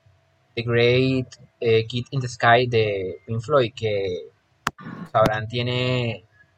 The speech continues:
una de las líneas de gritos más espectaculares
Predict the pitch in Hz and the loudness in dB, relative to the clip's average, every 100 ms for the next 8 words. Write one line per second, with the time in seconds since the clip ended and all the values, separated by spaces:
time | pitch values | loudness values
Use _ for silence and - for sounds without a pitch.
0 | _ _ - 120 127 139 127 - 127 120 | _ _ -6 0 2 2 -2 -4 -4 -2
1 | 131 135 131 127 113 113 113 117 131 127 | -2 -4 -4 -2 -2 -2 -4 -4 0 2
2 | 127 127 - - 110 110 - 131 _ 120 | 2 -4 -16 -12 -8 -8 -8 -10 _ -6
3 | 113 107 101 117 127 - _ | -4 -2 0 -2 -6 -14 _